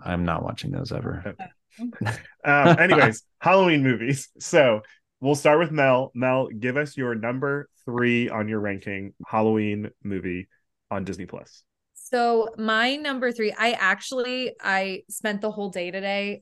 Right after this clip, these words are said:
Speaker 3: on Disney Plus watching all of the
Speaker 2: I
Speaker 3: Halloween
Speaker 2: love it.
Speaker 3: things, just to really, like, solidify. So my number three is Twitches.
Speaker 2: Yes. Okay,
Speaker 3: I
Speaker 2: that's my number two.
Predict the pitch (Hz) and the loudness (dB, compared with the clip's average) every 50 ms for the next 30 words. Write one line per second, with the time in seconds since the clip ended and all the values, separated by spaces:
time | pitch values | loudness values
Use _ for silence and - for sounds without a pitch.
0 | _ _ - 185 180 175 185 180 190 180 190 185 - - 196 190 - 202 175 180 | _ _ -6 -6 -4 -4 -4 -6 -6 -6 -8 -8 -6 -8 -8 -6 -2 -2 -2 -2
1 | - - 190 180 165 165 175 - - 214 196 190 190 - - - 180 180 190 180 | -4 -6 -8 -6 -6 -6 -6 -6 -6 -6 -4 -6 -6 -8 -6 -4 -4 -4 -4 -4
2 | 180 190 175 175 180 190 185 185 180 - 175 90 - - _ _ _ _ 233 - | -4 -4 -4 -2 -2 -2 -2 -2 -2 -4 -4 -6 -10 -14 _ _ _ _ -18 -18
3 | - - _ _ _ _ _ _ - 247 240 202 - - - - 254 196 190 202 | -18 -20 _ _ _ _ _ _ 0 2 2 2 0 -4 -2 -2 -2 -2 -2 -2
4 | 196 202 214 214 196 214 208 202 - - - 196 170 170 170 175 202 202 - 233 | -2 -2 -2 -2 -2 -2 -4 -4 -6 -8 -8 -8 -6 -8 -8 -8 -8 -4 -2 -2
5 | 226 226 240 269 285 - - - - - - - _ _ - - 302 277 240 247 | 0 0 -2 -4 -8 -12 -20 -20 -20 -20 -20 -20 _ _ -2 2 4 4 6 4
6 | 247 220 233 226 208 269 285 - - 269 254 226 214 202 208 - - - 180 180 | 4 4 2 2 2 0 0 0 -4 -4 -2 -2 -2 -4 -4 -8 -6 -6 -6 -6
7 | - - - - - - - - - - _ _ _ _ _ _ _ _ 110 117 | -6 -10 -14 -14 -14 -14 -12 -14 -14 -14 _ _ _ _ _ _ _ _ -8 -8
8 | - - 156 147 131 110 - - - - - _ _ - 113 107 214 220 117 113 | -8 -6 -6 -6 -6 -6 -8 -12 -14 -16 -18 _ _ -4 2 4 4 6 6 4
9 | 120 - 127 120 123 127 123 123 117 - - 120 104 101 95 | 2 2 2 2 4 4 2 2 0 0 -2 -2 -2 -2 -4